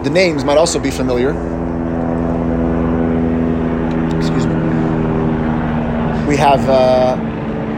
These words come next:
Atzilut, that's the world of emanation, Briah, the world of creation, Yetzirah, the world of formation, and Asiyah, the world of action.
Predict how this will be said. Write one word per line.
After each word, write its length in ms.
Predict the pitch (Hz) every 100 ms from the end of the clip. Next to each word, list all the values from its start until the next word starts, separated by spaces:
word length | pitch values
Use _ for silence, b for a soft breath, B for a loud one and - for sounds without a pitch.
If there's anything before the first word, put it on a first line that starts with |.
| - - - - - - - - - -
Atzilut, 760 | 151 - - 175 180 185 - - - - -
that's 140 | -
the 80 | 160
world 240 | 151 160 143
of 80 |
emanation, 680 | 139 143 156 196 - 180 147
Briah, 460 | 147 147 160 175 160
the 80 |
world 260 | 139 147 131
of 100 | 123 - - -
creation, 560 | 151 175 196 - 170
Yetzirah, 540 | 147 143 - 143 170 165
the 80 | 147
world 260 | 151 143
of 80 | 131
formation, 560 | - 139 160 202 - 160
and 80 |
Asiyah, 420 | 135 147 156 165 151
the 100 | 143
world 180 | 147
of 60 | 131
action. 340 | 123 117 -